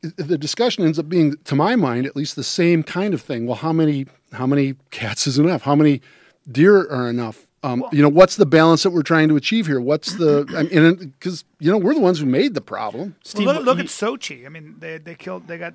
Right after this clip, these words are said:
Speaker 2: they, the Russian government came in and killed a bunch of stray dogs 'cause they had a real stray dog problem.
Speaker 1: Yeah.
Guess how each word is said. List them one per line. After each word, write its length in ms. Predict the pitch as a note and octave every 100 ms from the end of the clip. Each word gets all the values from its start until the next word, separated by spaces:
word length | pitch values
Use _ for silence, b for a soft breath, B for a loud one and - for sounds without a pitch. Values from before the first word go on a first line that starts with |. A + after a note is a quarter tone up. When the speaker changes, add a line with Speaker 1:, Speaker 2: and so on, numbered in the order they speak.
| D#3+ D3+
Speaker 2:
they, 160 | E3
the 340 | D#3 - D#3+ D#3+
Russian 380 | D#3 F3+ F3+
government 300 | F#3 E3+ D#3+
came 100 | C#3+
in 60 | E3
and 100 | D3
killed 240 | - E3+
a 40 | D#3
bunch 260 | C#3+ E3+
of 160 | D#3 C#3+
stray 340 | - - D#3 D#3
dogs 420 | A3+ D3+ - - b b b
'cause 100 | -
they 80 | F3
had 80 | E3+
a 40 |
real 320 | D#3 F3 F3
stray 280 | D#3+ - F3
dog 280 | D#3 G#3+ A#3
problem. 300 | D3 C#3
Speaker 1:
Yeah. 100 | C#3+